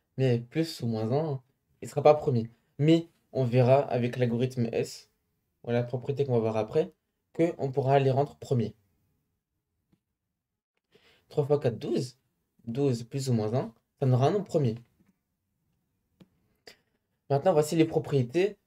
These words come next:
avant de voir comment sera utilisé le, l'algorithme S.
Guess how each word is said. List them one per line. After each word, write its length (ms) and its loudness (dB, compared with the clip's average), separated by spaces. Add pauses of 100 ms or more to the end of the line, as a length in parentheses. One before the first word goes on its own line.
avant 280 0
de 580 2
voir 340 0 (360)
comment 240 2
sera 520 -2 (440)
utilisé 680 -4 (880)
le, 520 4
l'algorithme 760 0 (220)
S. 400 -6